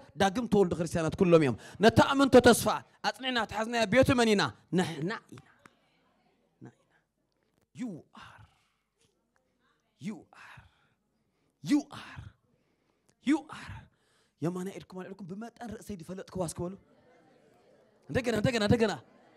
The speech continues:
መን ምዃነይ? ሽዑ ሓይለይ ዝግለጽ፣ ሽዑ ቅብኣተይ ዝግለጽ፣ ሽዑ ውሽጠይ ዘሎ ዝወፅእ።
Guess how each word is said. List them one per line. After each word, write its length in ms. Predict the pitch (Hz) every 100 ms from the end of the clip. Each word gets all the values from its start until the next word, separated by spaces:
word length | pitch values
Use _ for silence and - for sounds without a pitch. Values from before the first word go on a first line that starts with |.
| _ _ _ _ _ _ _ -
መን 200 | 294 269
ምዃነይ? 440 | 226 190 180 143 110 _ _ _ _ _
ሽዑ 340 | - - 262 294 311 269
ሓይለይ 360 | - 226 214
ዝግለጽ፣ 440 | 185 180 170 151 - - - _ _ _ _ _ _
ሽዑ 200 | - 269 311 196
ቅብኣተይ 420 | 262 247 233 240
ዝግለጽ፣ 400 | 190 175 165 147 - - _ - -
ሽዑ 180 | 277 302 302 294
ውሽጠይ 300 | 262 - 226
ዘሎ 160 | 226 220
ዝወፅእ። 420 | 202 202 202 170